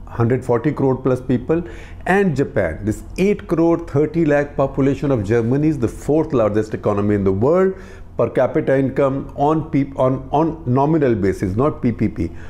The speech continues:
on nom-, nominal basis, about fifty-two thousand dollars. So this is a very rich, very powerful country. It has some of the greatest brands in the world, particularly when it comes to areas of engineering, high tech,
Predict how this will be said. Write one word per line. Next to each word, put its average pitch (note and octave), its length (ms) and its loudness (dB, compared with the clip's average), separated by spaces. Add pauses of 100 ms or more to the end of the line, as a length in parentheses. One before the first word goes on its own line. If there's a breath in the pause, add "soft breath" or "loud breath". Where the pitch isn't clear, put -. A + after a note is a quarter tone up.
(160 loud breath)
on D#3 260 2
nom-, B2+ 380 2
nominal B2 400 2
basis, A2 560 0
about E3 320 0
fifty-two D3 520 0
thousand A2 460 2
dollars. A2+ 440 0
So G#3 80 0
this A3+ 240 -4
is A#3 100 0
a A3 80 2
very E3 380 2
rich, D#3+ 260 0
very D#3 220 2
powerful C3 500 0
country. E3 640 0 (240 loud breath)
It C3 140 0
has C#3+ 180 0
some C3+ 120 0
of B2 140 0
the A2 80 2
greatest D#3 580 0 (140)
brands B2+ 460 2
in D#3 120 0
the E3+ 100 2
world, G3+ 520 2 (220)
particularly D3 500 2
when C3 120 4
it B2+ 120 -2
comes A#2+ 220 0
to B2+ 100 2
areas A#2 380 4
of A2+ 180 0
engineering, A#2+ 720 2 (380 loud breath)
high B2+ 280 0
tech, C3 420 -2